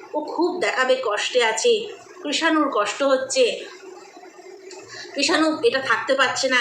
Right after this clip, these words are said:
এইটা পাচ্ছে না, এটার জন্য কষ্ট হচ্ছে। তাতে অনেক ভিউয়ার্স আছে যারা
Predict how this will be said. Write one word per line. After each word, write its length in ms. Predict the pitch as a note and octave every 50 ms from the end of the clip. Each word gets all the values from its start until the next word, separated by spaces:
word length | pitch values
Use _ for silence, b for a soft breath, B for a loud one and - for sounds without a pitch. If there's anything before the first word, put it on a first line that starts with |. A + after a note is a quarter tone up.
| - -
এইটা 280 | F4+ A3+ B3+ B3 - C#4+
পাচ্ছে 400 | C4 - A#3+ A#3 A#3+ - - C4
না, 120 | B3+ B3 A3+ -
এটার 260 | G#3 A3 B3+ C4+ C4 C4+
জন্য 240 | C#4 C#4 C#4 C4+ C4+
কষ্ট 260 | B3+ A3 G3 - -
হচ্ছে। 480 | B3 A#3 A#3+ A3 - - A3 F#3+ - - - - - -
তাতে 200 | C#4 E4 E4 D4+ - G#3+
অনেক 440 | G#3+ B3 C4+ D4 D#4+ F#4 E4+ C#4+
ভিউয়ার্স 420 | A#3 C4+ C4+ C4 C4 C4+ C4+ - C4
আছে 440 | B3+ A#3+ A#3 - C4 D4+ - - - - - -
যারা 140 | A#3 B3 B3+